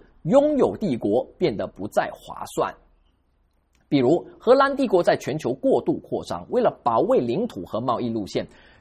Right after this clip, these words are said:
与英国和其他欧洲强权打了一场又一场越来越昂贵的战争。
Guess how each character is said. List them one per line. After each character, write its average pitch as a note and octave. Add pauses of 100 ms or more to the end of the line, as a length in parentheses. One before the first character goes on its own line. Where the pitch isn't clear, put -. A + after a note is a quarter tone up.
与 D#3
英 C4
国 F#3
和 F#3
其 G3+
他 E3+
欧 E3+
洲 E3+
强 C#3
权 A#2
打 A#2
了 B2+
一 A#3+
场 G#2+
又 D#3
一 F3
场 - (140)
越 C4
来 G#2+
越 C3+
昂 G#2
贵 B2
的 F#2
战 D#2+
争。 D#2